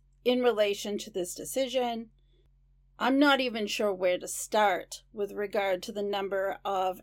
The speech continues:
athletes, especially those from Canada,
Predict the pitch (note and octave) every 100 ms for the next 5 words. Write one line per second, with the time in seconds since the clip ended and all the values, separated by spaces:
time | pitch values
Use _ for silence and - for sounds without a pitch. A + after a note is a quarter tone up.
0 | - D4 D4+ - C#4 C4 B3+ - - -
1 | _ _ - - A3 A#3 C4+ A#3 A3 G3
2 | F#3+ - F#3 E3+ A#3+ B3 A#3+ G#3+ G3+ G3